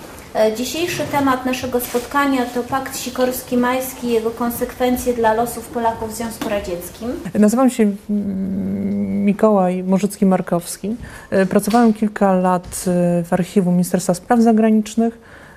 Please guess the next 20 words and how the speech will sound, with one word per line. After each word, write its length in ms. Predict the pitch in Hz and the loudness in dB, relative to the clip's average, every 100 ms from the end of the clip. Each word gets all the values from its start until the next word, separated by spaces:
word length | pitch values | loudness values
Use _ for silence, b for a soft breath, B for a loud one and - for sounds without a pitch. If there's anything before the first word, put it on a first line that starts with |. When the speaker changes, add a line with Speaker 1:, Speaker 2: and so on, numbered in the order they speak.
| - | -6
Speaker 2:
E, 220 | 185 185 | -2 0
ostatnie 420 | - 190 214 214 202 | 0 0 2 2 2
cztery 340 | - 208 196 | 2 2 4
lata 260 | 190 190 196 | 4 2 0
pracowałem 680 | 185 180 175 180 180 180 180 | -2 -2 0 2 4 2 0
w 60 | 190 - | -4 0
mu-, 120 | 185 190 | 0 0
e, 240 | 196 185 | 0 0
w 80 | 180 | 2
Muzeum 280 | 190 190 190 | 2 4 4
drugiej 220 | 185 190 | 4 4
Wojny 280 | 185 185 175 | 4 2 0
Światowej 600 | - 180 175 175 170 165 - B B B - | -4 -4 0 0 0 -2 -8 B B B -2
w 40 | |
Gdańsku 500 | 185 196 247 247 - | 4 6 4 4 4
jako 260 | 220 208 196 | 4 4 4
jedne-, 400 | 202 202 196 190 B - | 4 4 2 0 B 0
jednoosobowy 680 | 226 208 202 202 196 202 190 | 4 4 4 4 4 4 4
oddział 380 | 190 175 185 185 | 2 2 0 2
warszawski. 760 | 190 180 - 160 - - - | 0 0 -2 -2 -2 -8 -12